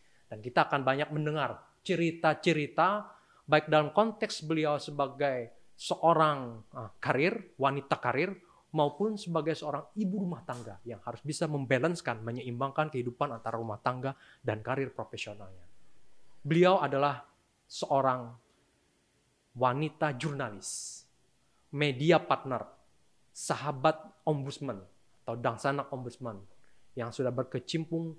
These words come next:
di dunia jurnalistik puluhan tahun.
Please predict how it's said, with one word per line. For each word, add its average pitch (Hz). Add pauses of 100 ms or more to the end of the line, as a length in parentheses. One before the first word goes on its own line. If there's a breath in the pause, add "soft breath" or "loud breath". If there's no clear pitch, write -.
(160)
di 131
dunia 165
jurnalistik 147 (400)
puluhan 151
tahun. 110